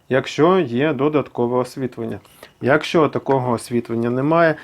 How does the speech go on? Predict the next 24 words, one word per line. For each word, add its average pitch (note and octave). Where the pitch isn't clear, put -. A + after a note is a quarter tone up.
взагалі C3+
переходжу C#3
на A#2+
добриво D#3+
з B2
мікроелементами. B2+
Не B2
обов'язково D3
даної C3+
торгової A#2+
марки, D#3
можете C#3
обирати B2+
будь-яке, C3+
але A#2
дане D#3
зарекомендувало B2
себе D3+
дуже B2
і C#3+
дуже A#2+
на B2
високому C3+
рівні. A2